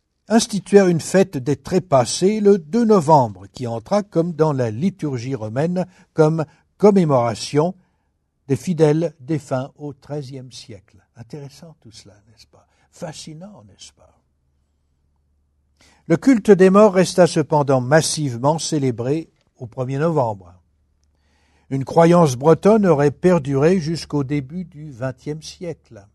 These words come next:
selon laquelle les âmes des morts revenaient à la veille de la Toussaint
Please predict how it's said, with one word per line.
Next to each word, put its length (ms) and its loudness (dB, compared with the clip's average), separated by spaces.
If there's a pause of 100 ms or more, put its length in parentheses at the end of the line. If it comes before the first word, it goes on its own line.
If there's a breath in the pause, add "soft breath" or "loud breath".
(1160)
selon 320 2
laquelle 400 2
les 220 2
âmes 220 4
des 100 2
morts 300 4
revenaient 680 4
à 100 4
la 100 2
veille 220 0
de 100 -6
la 140 -2
Toussaint 500 -4